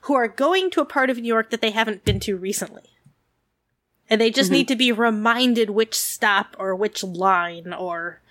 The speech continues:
Speaker 1: whatever, <laughs> right? That's really what those
Speaker 2: Yeah.
Speaker 1: are for. Um, but, right, this,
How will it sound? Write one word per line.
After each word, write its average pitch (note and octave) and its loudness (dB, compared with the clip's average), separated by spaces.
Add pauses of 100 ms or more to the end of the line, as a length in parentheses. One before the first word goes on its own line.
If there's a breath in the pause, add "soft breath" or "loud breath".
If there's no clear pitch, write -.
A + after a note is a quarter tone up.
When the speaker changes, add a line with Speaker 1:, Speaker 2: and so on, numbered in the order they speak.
(300 loud breath)
Speaker 1:
whatever, F3+ 0 (180)
<laughs> C5+ -12
right? B3 0
That's C#4+ 2
really B3 4
what A3+ -2
those G#3 4
Speaker 2:
Yeah. C3 6
Speaker 1:
are - -6
for. F3 -10 (680 loud breath)
Um, A#3+ 0 (1040 loud breath)
but, C4+ 2
right, B3 0
this, C4 -2